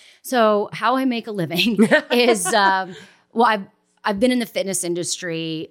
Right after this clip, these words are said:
Speaker 1: probably fifteen years now. Started as a trainer.
Speaker 2: Yeah.
Speaker 1: Um, moved to Atlanta actually in twenty thirteen to work with Orange Theory, opened up five of them and kind of moved on to being, like, talent developer, left, went and opened up my own fitness studio.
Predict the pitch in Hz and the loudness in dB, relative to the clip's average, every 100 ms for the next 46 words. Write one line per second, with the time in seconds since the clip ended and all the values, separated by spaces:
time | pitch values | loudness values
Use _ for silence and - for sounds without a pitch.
0 | - - 180 185 - 156 - 156 151 151 | -16 -16 -12 -10 -10 -10 -6 -4 -4 -4
1 | 147 151 143 - 151 147 147 147 156 - | -6 -4 -4 -6 -8 -8 -10 -14 -12 -12
2 | - 190 160 156 151 180 165 160 156 147 | -8 -4 -4 -4 -6 -2 -2 -2 -8 -8
3 | 147 143 - _ _ - 185 214 190 247 | -6 -6 -8 _ _ -6 -2 -2 -4 -4
4 | 147 151 175 151 - 156 143 - 165 151 | -4 -4 -4 -4 -8 -12 -12 -12 -12 -12
5 | 147 - - 170 151 151 139 135 117 147 | -12 -14 -8 -6 -6 -10 -18 -18 -20 -18
6 | 147 - 156 139 139 139 _ - - - | -14 -14 -10 -10 -10 -14 _ -20 -16 -4
7 | 170 170 151 - - 151 143 147 135 143 | -2 -2 -6 -4 0 0 -2 -10 -14 -12
8 | 139 143 143 - 180 160 165 147 143 147 | -10 -10 -12 -10 -8 -6 -6 -8 -10 -10
9 | - 139 139 143 - - 175 175 165 156 | -12 -14 -16 -16 -14 -8 -8 -8 -10 -8
10 | 156 143 160 151 151 _ _ _ _ 190 | -8 -8 -8 -8 -10 _ _ _ _ -2
11 | 196 196 - 185 196 165 170 170 156 160 | 0 0 -6 -6 -6 -6 -8 -8 -8 -8
12 | 165 - 233 226 226 214 - 208 190 - | -12 -6 -4 -4 -6 -8 -8 -6 -6 -6
13 | - 202 185 180 165 165 160 | -8 -8 -6 -2 0 -2 -4